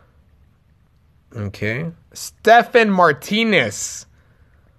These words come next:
Seen him at a couple of shows. Seen him, uh, at a couple, uh, gatherings with Felipe. Such a big fan.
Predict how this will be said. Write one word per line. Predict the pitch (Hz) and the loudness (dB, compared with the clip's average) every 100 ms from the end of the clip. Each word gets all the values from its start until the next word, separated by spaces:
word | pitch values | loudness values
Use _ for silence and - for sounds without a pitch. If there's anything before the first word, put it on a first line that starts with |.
| _ _ _ | _ _ _
Seen | - - 196 202 | -14 -4 0 2
him | 196 | 4
at | 180 | 4
a | 147 | 2
couple | 160 180 175 | 2 2 2
of | 156 | 2
shows. | - 165 170 180 170 | 4 6 6 6 0
Seen | - 175 | -2 2
him, | 170 165 147 | 4 4 4
uh, | 139 135 117 | 2 2 2
at | 131 | 2
a | 127 | 2
couple, | 147 147 139 131 127 | 0 2 4 6 6
uh, | 117 113 | 4 2
gatherings | 113 127 127 139 127 | 2 2 2 2 0
with | 107 | -2
Felipe. | 113 117 123 147 151 147 - - _ | -2 -2 0 2 0 -2 -8 -20 _
Such | - 143 151 | 0 0 2
a | |
big | 139 135 | 2 2
fan. | - 135 127 139 165 | 0 0 2 0 -2